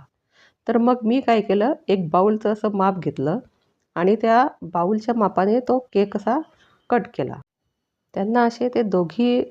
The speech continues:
जे पाव पाव किलोचे केक होते ते सारखे नको होते, पाव किलोपेक्षा कमी केक त्यांना वरती हवा होता. तर मी असं हे माप घेऊन हा केक असा इथे कट करते आहे.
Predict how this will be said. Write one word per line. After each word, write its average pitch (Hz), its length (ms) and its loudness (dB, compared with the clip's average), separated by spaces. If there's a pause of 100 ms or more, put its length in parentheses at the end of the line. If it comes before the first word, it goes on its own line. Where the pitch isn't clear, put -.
(160)
जे 214 180 4
पाव 180 280 2
पाव 196 220 2
किलोचे 196 380 -2
केक 190 280 0
होते 175 240 0 (240)
ते 220 100 2
सारखे 185 420 0
नको 190 280 -2
होते, - 300 -8 (540)
पाव 208 200 2
किलोपेक्षा 202 540 -2 (180)
कमी 233 220 2
केक 226 260 0
त्यांना 196 220 2
वरती 175 300 0
हवा 156 140 2
होता. 131 300 -6 (600)
तर 233 140 0
मी 247 220 4
असं 233 220 4
हे 220 160 4
माप 202 340 0
घेऊन 214 320 0
हा 196 120 -2 (100)
केक 202 240 -2
असा 196 120 -6
इथे 196 300 -2 (520)
कट 233 200 -4
करते 151 360 -4
आहे. 127 200 -10